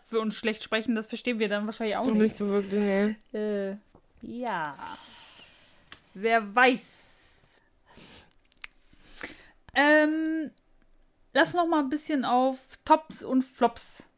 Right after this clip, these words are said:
Speaker 1: des Spiels zurückkommen. So ein paar, äh, Sachen
Speaker 2: Ja,
Speaker 1: haben wir
Speaker 2: so.
Speaker 1: schon, äh, angesprochen.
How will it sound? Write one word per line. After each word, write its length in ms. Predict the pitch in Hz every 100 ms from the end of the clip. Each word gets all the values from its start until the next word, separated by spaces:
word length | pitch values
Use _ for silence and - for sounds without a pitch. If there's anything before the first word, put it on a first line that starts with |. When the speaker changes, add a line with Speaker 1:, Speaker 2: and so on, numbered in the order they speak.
| _ _ _ _ -
Speaker 1:
des 160 | 226
Spiels 320 | - 220 196
zurückkommen. 600 | - 190 185 208 160 156 160 _ _ _ _ - _ - - - _
So 120 | 190
ein 140 | 175
paar, 400 | 180 220 208 202
äh, 120 | - 202
Sachen 120 | 202
Speaker 2:
Ja, 60 | 190
Speaker 1:
haben 200 | 208 214
wir 160 | 208 208
Speaker 2:
so. 60 | 208 202 196 202 - - - - - - -
Speaker 1:
schon, 80 | 202
äh, 340 | 202 196 190 185 _ - - - _ - -
angesprochen. 960 | 254 269 262 - 262 - 247 247 294